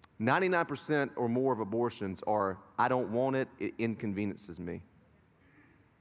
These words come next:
Um, I wanna say this, this week for unborn children, think about all the children who cannot fight for themselves, who do not have a voice,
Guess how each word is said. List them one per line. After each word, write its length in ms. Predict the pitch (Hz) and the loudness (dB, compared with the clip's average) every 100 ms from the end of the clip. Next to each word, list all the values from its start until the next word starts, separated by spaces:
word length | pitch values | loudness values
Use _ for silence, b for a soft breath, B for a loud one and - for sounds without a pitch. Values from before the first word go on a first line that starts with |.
| - | 0
Um, 500 | 117 113 110 107 - - - - - _ _ _ _ - | 2 4 2 -2 -6 -16 -20 -20 -20 _ _ _ _ 0
I 80 | |
wanna 160 | 160 175 | 2 2
say 240 | - 143 | 2 2
this, 280 | 127 123 104 113 | 4 2 0 -4
this 340 | 117 151 147 | -2 -2 -2
week 340 | 139 151 151 - - - _ _ _ | 0 0 0 -8 -20 -20 _ _ _
for 220 | - 117 - | 0 0 2
unborn 840 | 131 165 156 139 151 127 104 95 87 - - - | 2 2 2 2 2 2 2 -2 -8 -16 -20 -20
children, 640 | - 151 139 113 82 - - - _ _ _ _ - | -4 0 2 0 -6 -8 -14 -20 _ _ _ _ -2
think 180 | 147 156 | 0 2
about 240 | 156 131 - | 4 2 4
all 260 | 135 170 | 2 4
the 120 | 147 135 | 2 -2
children 480 | - 170 147 123 | -2 0 0 0
who 120 | 104 113 | -2 -4
cannot 680 | - - 185 190 160 - | -6 0 2 4 2 0
fight 260 | - 156 - | 2 2 0
for 100 | 131 | -2
themselves, 380 | 117 104 110 101 | -2 0 0 2
who 80 | 135 | 0
do 180 | 113 160 | 0 2
not 220 | 180 147 | 4 4
have 160 | 151 131 | 2 2
a 120 | 117 | 0
voice, 520 | 101 123 90 87 - | 2 0 0 -4 -12